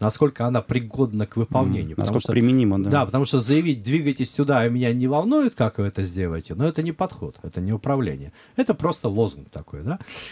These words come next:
Speaker 1: То есть, а Вадим Владимирович у нас такой лозунг, типа, вот «Всем отменить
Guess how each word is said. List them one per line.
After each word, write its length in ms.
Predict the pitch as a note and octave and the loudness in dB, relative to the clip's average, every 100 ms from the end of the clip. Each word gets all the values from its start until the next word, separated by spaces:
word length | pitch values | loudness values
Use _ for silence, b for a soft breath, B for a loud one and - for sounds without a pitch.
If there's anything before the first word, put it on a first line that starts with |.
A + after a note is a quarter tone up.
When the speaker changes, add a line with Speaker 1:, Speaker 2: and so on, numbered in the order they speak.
| B B | B B
Speaker 1:
То 80 | F#2+ | -2
есть, 160 | F#2 G2+ | -2 0
а 260 | A2 G#2 | 2 4
Вадим 280 | G2+ B2+ A#3+ | 4 2 4
Владимирович 380 | A3 F3 A3+ - | 4 4 0 0
у 20 | |
нас 180 | A#2+ D#3 | -2 -2
такой 260 | - - A2 | -2 0 0
лозунг, 420 | F2+ A#2 F3 G2+ | 0 0 0 -4
типа, 300 | - - F2 | -8 -8 -6
вот 180 | D#2+ D#2+ _ D#2+ - | -8 -10 _ -16 -8
«Всем 340 | - C3+ C3+ | 0 0 0
отменить 520 | F#2+ - F2+ D3+ G3+ | -2 -4 -2 -2 -4